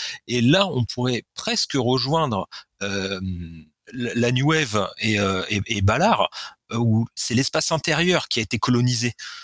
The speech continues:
Ce n'est plus, euh, moi, je me suis pas décorporalisé pour, euh, pénétrer dans la matrice, mais,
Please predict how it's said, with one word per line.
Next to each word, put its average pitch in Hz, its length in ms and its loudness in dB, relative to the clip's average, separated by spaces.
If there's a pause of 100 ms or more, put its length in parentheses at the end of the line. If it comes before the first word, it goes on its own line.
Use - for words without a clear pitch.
(160)
Ce - 200 -4
n'est 120 140 4
plus, 143 400 -2
euh, 107 280 2
moi, 107 460 2
je 113 120 -2
me 107 40 4
suis - 160 -4
pas 131 160 -2
décorporalisé 120 1160 0
pour, 98 300 0
euh, 92 40 -2
pénétrer 107 460 -4
dans 98 100 -2
la 98 100 -2
matrice, - 480 -4 (540)
mais, 104 300 -4